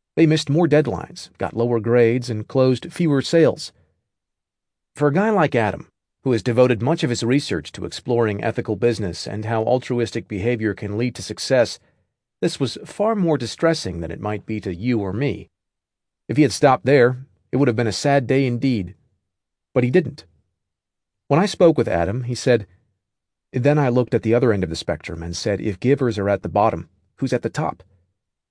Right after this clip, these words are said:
Actually, I was really surprised to discover it's the givers again. The people who consistently are looking for ways to help others are overrepresented not only at the bottom, but also at the top of most success metrics." Matchers,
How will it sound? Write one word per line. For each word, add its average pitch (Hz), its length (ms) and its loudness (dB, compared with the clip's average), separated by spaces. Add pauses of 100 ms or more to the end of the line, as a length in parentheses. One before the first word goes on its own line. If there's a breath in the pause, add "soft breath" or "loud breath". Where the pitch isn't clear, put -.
Actually, 92 420 -6
I 85 80 -2
was 92 160 -4
really 117 160 0
surprised 110 480 -2
to 101 80 -8
discover 101 480 -4
it's - 220 -8
the 113 80 -8
givers 156 320 0
again. - 260 -14 (720)
The - 80 -10
people 139 300 -2
who 123 100 -4
consistently 120 640 -6
are 107 80 -2
looking 120 280 -2
for 107 100 -6
ways 110 240 0
to 110 100 -8
help 117 220 -2
others 113 320 0
are 98 80 -4
overrepresented 117 800 -2
not 151 140 -2
only 151 260 -2
at 113 100 -6
the 95 60 -6
bottom, 120 420 -4 (460)
but - 80 -12
also 123 400 0
at 107 100 -6
the 104 60 -8
top 147 320 -8
of 92 140 -12
most 113 280 -4
success - 400 -4
metrics." - 460 -10 (1500)
Matchers, 160 600 0